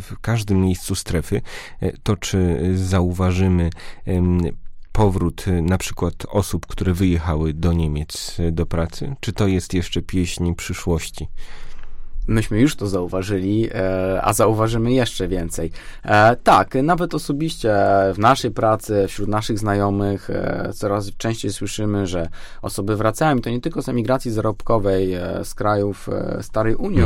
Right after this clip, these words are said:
Speaker 2: Europejskiej, ale również, e, z Górnego Śląska, z Dolnego Śląska, zjeżdżają tutaj z powrotem. E, co więcej, widzimy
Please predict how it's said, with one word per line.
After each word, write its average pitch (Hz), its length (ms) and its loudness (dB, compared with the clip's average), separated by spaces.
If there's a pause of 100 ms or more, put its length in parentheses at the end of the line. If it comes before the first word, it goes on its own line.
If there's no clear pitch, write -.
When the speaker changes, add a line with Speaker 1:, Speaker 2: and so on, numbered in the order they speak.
Speaker 2:
Europejskiej, 90 560 0 (360)
ale 143 240 6
również, 104 600 2
e, 98 320 2
z 92 120 -6
Górnego 123 460 2
Śląska, 110 580 0
z 95 60 -8
Dolnego 120 420 0
Śląska, 110 440 -4
zjeżdżają 104 460 -2
tutaj 127 180 -6
z - 60 -8
powrotem. 101 640 -2 (540)
E, 95 1000 4
co 113 180 0
więcej, 127 540 0 (280)
widzimy 117 640 2